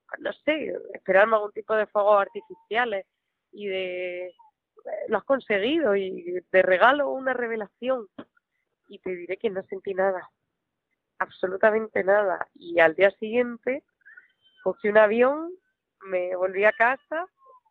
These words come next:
y llegué a estar con mi abuela en sus últimos dos días de vida, y fue llegar y estar con ella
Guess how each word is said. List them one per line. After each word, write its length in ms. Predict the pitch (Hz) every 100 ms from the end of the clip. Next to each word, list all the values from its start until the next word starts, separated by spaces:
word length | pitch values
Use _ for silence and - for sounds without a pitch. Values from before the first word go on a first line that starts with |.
| _ _
y 400 | 208 202 190 180
llegué 240 | 175 175 190
a 40 |
estar 220 | 208 226
con 160 | - 220
mi 80 | 214
abuela 460 | 214 226 240 233 - _ _ _ _ _ _ _ _ _
en 400 | - 185 180 175 _
sus 180 | -
últimos 500 | 185 185 196 196 196 190
dos 180 | 190
días 220 | 196 190 185
de 120 | 190
vida, 420 | 214 226 262 330 - - -
y 760 | 202 196 190 185 175 170 - - -
fue 160 | 196
llegar 340 | 208 208 220 262
y 60 | 247
estar 260 | - 208
con 200 | - 208
ella 320 | 214 233 277